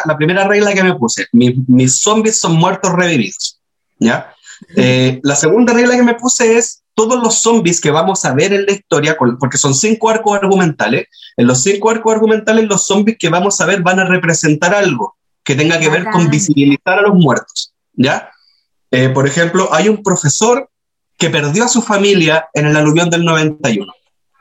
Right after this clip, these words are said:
Speaker 2: Ya.
Speaker 1: ¿Ya? Y, eh, ese profesor, eh, vive en la Quebrada Baquedano, cerca de, de, de,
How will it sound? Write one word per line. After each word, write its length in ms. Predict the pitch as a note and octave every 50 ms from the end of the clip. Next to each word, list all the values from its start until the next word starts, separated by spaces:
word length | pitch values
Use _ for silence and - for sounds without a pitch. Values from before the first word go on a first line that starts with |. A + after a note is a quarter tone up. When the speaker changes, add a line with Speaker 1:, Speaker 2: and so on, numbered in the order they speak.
| _ _ _ - -
Speaker 2:
Ya. 340 | E3 D3+ G3 F3+ E3 D#3+ -
Speaker 1:
¿Ya? 340 | - A2 A2+ C3 - - - _ _ _ _ _ _ _ _ _ _ _ _
Y, 420 | E3 F#3+ G#3+ A3+ C4 C#4+ - - -
eh, 280 | C#3 C#3+ C#3+ C#3+ C#3+ C#3+ F3
ese 260 | G3 G3+ - A3+ A3+
profesor, 680 | A3 A3 A3 - A#3 A3+ - - F#3 F#3 G#3+ A#3 - - _ _ _ _ _ _ _ _
eh, 560 | D3 C#3 C#3 C#3 C3+ C3+ C3+ C3 C3 C3 C3 C3
vive 460 | C#3+ F3+ G3 F#3 F#3+ G3 F#3+ - D#3+
en 100 | D#3 D3
la 100 | D3 C#3+
Quebrada 380 | C#3+ C3+ C3 C3+ C#3+ C#3 C3+ C3
Baquedano, 640 | C3 B2+ C#3 D#3+ G#3 A#3+ B3+ A3+ A#3 C4+ - - _ _ _
cerca 500 | - - - D#3+ D3 D3+ - - D#3 D3+
de, 720 | D3 D3+ D3+ D3+ D3+ D3 D3 C#3+ D3 C#3+ C#3+ C#3 B2+ C3 -
de, 280 | C#3+ C#3 C#3 C3+ C3 C3+
de, 200 | C3+ C3 C3